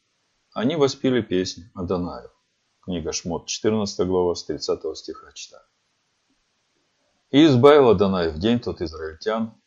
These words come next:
из рук египтян. И увидели израильтяне египтян мёртвыми на берегу моря.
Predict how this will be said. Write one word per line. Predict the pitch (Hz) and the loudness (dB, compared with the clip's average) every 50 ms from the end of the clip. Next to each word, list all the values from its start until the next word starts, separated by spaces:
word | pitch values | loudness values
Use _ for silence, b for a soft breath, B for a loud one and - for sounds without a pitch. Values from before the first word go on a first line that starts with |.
| _ _ | _ _
из | 85 78 71 | -20 -18 -16
рук | 78 82 87 - - | -12 -12 -12 -12 -12
египтян. | 80 76 82 78 - _ - - - - _ _ _ _ _ _ _ _ _ _ _ _ _ _ _ _ _ _ _ _ _ - | -14 -14 -14 -14 -18 _ -20 -20 -20 -20 _ _ _ _ _ _ _ _ _ _ _ _ _ _ _ _ _ _ _ _ _ -2
И | 143 | 2
увидели | 151 143 120 110 123 139 135 127 120 113 101 | 2 4 4 4 2 2 2 0 0 0 -2
израильтяне | 92 92 95 87 87 87 87 - - 110 120 120 113 104 101 101 - _ | 0 -2 -2 -2 -2 -2 -4 -2 -2 -2 0 -2 -6 -8 -10 -14 -16 _
египтян | _ 85 80 80 78 - - 95 82 78 71 - _ _ 78 | _ -14 -12 -12 -12 -14 -12 -14 -14 -14 -14 -18 _ _ _
мёртвыми | 87 98 117 131 135 - - 117 113 113 | -4 -4 -4 -4 -4 -6 -6 -6 -6 -6
на | 113 117 - 85 | -6 -10 -16 -16
берегу | 78 73 71 73 73 71 78 80 | -14 -14 -12 -12 -12 -14 -14 -14
моря. | 80 78 - - - _ | -14 -16 -18 -18 -20 _